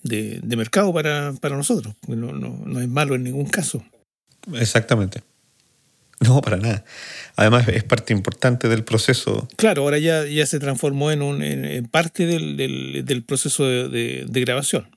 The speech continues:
Speaker 1: Eh, quizás como, eh,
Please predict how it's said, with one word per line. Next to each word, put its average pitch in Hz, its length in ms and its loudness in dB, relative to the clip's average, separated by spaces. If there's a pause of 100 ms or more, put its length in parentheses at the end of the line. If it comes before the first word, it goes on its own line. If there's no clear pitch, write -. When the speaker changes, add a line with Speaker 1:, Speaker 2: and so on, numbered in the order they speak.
(1120)
Speaker 1:
Eh, 131 1300 0 (640)
quizás 208 360 2
como, 143 1000 0
eh, 127 500 -6